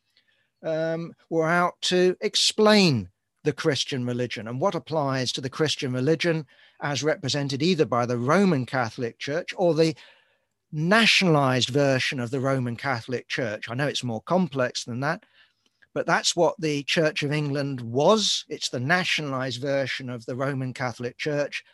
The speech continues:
with the monarch, uh, at the head of it as opposed to the Pope. Uh, what we also have is the,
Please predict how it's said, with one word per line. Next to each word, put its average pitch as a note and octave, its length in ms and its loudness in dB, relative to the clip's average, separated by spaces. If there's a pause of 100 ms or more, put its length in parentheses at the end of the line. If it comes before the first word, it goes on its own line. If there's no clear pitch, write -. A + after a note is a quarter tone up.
(220)
with D3 160 0
the C#3+ 80 0
monarch, D3+ 640 4 (480)
uh, C3+ 320 -4
at - 160 -4
the C#3+ 100 -4
head D#3 200 4
of C3+ 120 2
it C#3 180 2
as A#2+ 180 -6
opposed B2 540 -6
to A#2+ 100 -8
the G2 180 -12
Pope. F#3 320 4 (680)
Uh, E3+ 300 0 (320)
what G3+ 240 2
we F3 240 2
also F3 520 4
have C3+ 400 0 (380)
is C#3 320 0
the, C3+ 560 -2